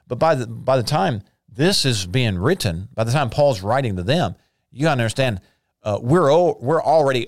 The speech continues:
over into this invitation that's been offered to the Gentiles now, or to the nations. But I wanted to draw your attention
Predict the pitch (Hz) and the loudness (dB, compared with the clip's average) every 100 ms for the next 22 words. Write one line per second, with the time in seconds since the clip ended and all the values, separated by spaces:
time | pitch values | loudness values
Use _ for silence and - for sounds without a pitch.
0 | _ 139 175 156 135 - 131 123 117 117 | _ 0 0 0 -4 -4 -6 -4 -4 -2
1 | 113 - 127 98 147 156 113 104 92 107 | -2 -4 -6 -2 0 0 -2 -4 -4 -4
2 | 95 127 131 101 82 _ _ _ _ - | -2 -2 -2 -6 -8 _ _ _ _ 0
3 | 123 95 80 143 175 143 104 85 82 90 | 0 0 -2 0 0 0 -2 -2 -6 -6
4 | 92 98 127 95 101 147 156 80 - _ | -6 -4 -2 0 0 0 -2 -6 -12 _
5 | _ _ _ 135 185 196 127 147 151 131 | _ _ _ 2 2 2 2 2 2 2
6 | 110 - 190 190 98 | 0 0 -2 -2 -4